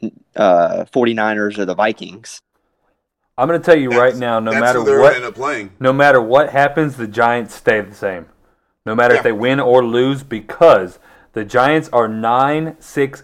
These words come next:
Speaker 2: and one. So even if Seattle wins and becomes nine and eight and the Giants lose nine and seven, that one tie will give them the sixth seed. They've locked in the sixth seed. They're not moving up and down.
Speaker 3: They can't
Speaker 2: The
Speaker 3: go anywhere.
Speaker 2: the only thing they have to,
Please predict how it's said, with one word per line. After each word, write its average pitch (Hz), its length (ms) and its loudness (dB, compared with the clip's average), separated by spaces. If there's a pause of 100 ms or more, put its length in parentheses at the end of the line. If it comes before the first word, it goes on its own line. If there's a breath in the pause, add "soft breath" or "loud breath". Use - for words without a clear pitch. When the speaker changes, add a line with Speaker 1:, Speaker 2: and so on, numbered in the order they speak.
Speaker 2:
and 98 280 -10 (100)
one. 92 640 -6 (580 soft breath)
So - 120 -6
even 127 220 -2
if 135 100 -4
Seattle 131 460 2
wins 101 640 -4
and 101 160 -10
becomes 101 360 -8
nine 113 400 -4
and 98 220 -10 (160)
eight 120 360 -10 (340 soft breath)
and 104 100 -8
the 98 60 -8
Giants 117 340 -4
lose 113 380 -4
nine 110 260 -2
and 95 140 -10
seven, 104 520 0 (300 soft breath)
that 113 180 -2
one 131 280 0
tie 127 280 4
will 120 140 0
give 104 240 -6
them 107 140 -4
the 95 100 -6
sixth - 280 -10
seed. 90 100 -16
They've 147 160 0
locked 135 260 4
in 120 100 -2
the 104 60 -8
sixth - 240 -12
seed. 92 100 -16
They're 113 80 -2
not 113 120 -2
moving 104 180 -4
up 90 80 -8
and 92 60 -12
down. 92 220 -6 (480 soft breath)
Speaker 3:
They 104 100 -10
can't 107 140 -10
Speaker 2:
The 113 80 -4
Speaker 3:
go 104 80 -8
anywhere. 87 200 -16 (300)
Speaker 2:
the 120 220 -8
only 175 300 2
thing 170 300 0
they 143 220 2
have 135 280 0
to, 107 280 -10